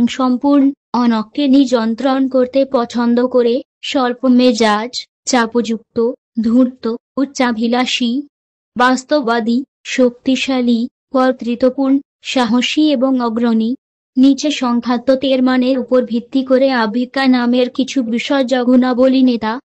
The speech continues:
দূরদর্শী, লাকি কালার কালো, বেগুনি, ক্ষমতাসীন গ্রহ শনিবার, ভগবান। সংখ্যা আট। আভিকা নামের প্রতিটি অক্ষর বিশ্লেষণ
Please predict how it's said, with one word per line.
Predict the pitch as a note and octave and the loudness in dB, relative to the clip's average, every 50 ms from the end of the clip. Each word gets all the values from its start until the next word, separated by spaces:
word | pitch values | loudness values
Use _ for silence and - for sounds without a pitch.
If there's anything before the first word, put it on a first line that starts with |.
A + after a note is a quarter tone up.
| _ _ - | _ _ 0
দূরদর্শী, | B3 B3+ B3+ B3 A#3+ A3+ A#3 B3 B3+ B3 - B3+ B3+ A#3 | 2 2 4 2 2 2 2 2 2 0 -2 -6 -4 0
লাকি | A3 G#3+ G#3+ G#3+ G#3+ - A#3+ C4 | 0 0 0 0 -4 -4 -6 -4
কালার | B3+ C4 B3 B3 B3+ B3 A#3 A#3+ A#3+ B3 | -2 -2 -2 -2 0 0 0 0 -2 -2
কালো, | B3 A#3 G#3+ G#3+ G#3+ G#3+ A#3+ C#4+ - _ _ - | -2 -2 -4 -2 -2 -4 -6 -8 -8 _ _ -8
বেগুনি, | G#3+ G3+ B3 C4 C4 A3 B3+ C4+ C4 C4+ C#4+ | -2 2 2 2 4 4 4 4 4 4 2
ক্ষমতাসীন | D4 - B3 C4+ B3+ C4 C4 C4 B3 A#3+ A#3 - - - C4+ C4+ C4 B3+ | 2 0 -2 0 0 0 0 0 0 -2 -2 -2 0 0 2 4 4 2
গ্রহ | B3+ B3 A#3+ A3+ G#3+ B3 B3+ | 2 0 -2 -2 0 0 -2
শনিবার, | B3+ - C4+ C4+ B3+ B3+ C4 A#3+ A#3 D4+ D4+ D#4 | 0 0 2 4 6 6 4 4 4 2 0 0
ভগবান। | C4 A#3+ A#3 B3 A#3+ A#3+ B3+ B3 A3+ A3+ A3+ A#3+ C4 C4+ | -2 -2 -2 -2 0 2 2 2 2 0 -2 0 -2 -2
সংখ্যা | C#4 - D4 C4 C4 C4 B3+ B3+ B3+ B3 A#3+ A3+ | -2 -2 -2 -2 -2 -2 -2 -2 -2 -2 0 -2
আট। | A#3 A#3 - | -2 -2 -2
আভিকা | A#3 A3 G#3 G#3+ B3 B3 B3 - C4+ C4+ | -2 -2 -2 -2 -4 -4 -4 -4 0 2
নামের | B3+ B3+ B3 A#3+ A#3+ B3+ C4 B3+ B3+ | 2 2 2 2 0 2 0 0 0
প্রতিটি | - B3 A#3+ A#3+ B3+ B3+ B3+ C4 C4+ C4 | 0 -2 -2 0 0 -2 0 0 -2 -2
অক্ষর | A#3 - - - C4+ C4+ C4+ C4+ | -2 -4 -4 -2 2 2 2 2
বিশ্লেষণ | A#3 C4 B3+ - - - B3 A#3+ A#3 - A#3+ A3 A3+ | 2 0 0 0 -2 -2 -2 -4 -2 -2 -6 -4 -2